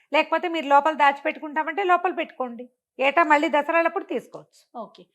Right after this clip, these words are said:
Speaker 2: ఎందుకంటే, కానీ రమ్మగారు నిమజ్జనాలు కూడా చేస్తూ ఉంటారు కదా?
Speaker 1: మనం చెయ్యం.
Speaker 2: ఆ, మనం చెయ్యం, కానీ
Speaker 1: మనం
Speaker 2: కొన్ని
Speaker 1: చెయ్యం.
Speaker 2: ప్రాంతాల్లో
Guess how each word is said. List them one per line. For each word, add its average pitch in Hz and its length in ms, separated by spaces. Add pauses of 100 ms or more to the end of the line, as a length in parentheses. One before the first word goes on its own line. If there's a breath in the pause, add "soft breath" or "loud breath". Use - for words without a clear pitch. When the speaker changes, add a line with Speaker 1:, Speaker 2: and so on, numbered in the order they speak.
(160)
Speaker 2:
ఎందుకంటే, 311 340 (180)
కానీ 381 280
రమ్మగారు 320 300
నిమజ్జనాలు 302 580
కూడా 339 240
చేస్తూ 240 300
ఉంటారు 196 320
కదా? 202 280 (240)
Speaker 1:
మనం 254 320
చెయ్యం. 233 200 (180)
Speaker 2:
ఆ, 262 100
మనం 247 320 (100)
చెయ్యం, 277 240
కానీ 269 200
Speaker 1:
మనం 240 120
Speaker 2:
కొన్ని 247 180
Speaker 1:
చెయ్యం. 302 160
Speaker 2:
ప్రాంతాల్లో 330 380